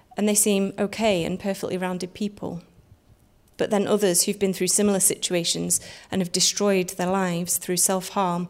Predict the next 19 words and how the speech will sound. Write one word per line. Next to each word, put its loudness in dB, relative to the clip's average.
or -2
addictions -2
or -2
even -2
suicide. -2
And -2
we 2
don't 2
blame 8
these 6
people 0
at 0
all 2
for -2
the 0
way 6
that -2
they've 2
reacted. -2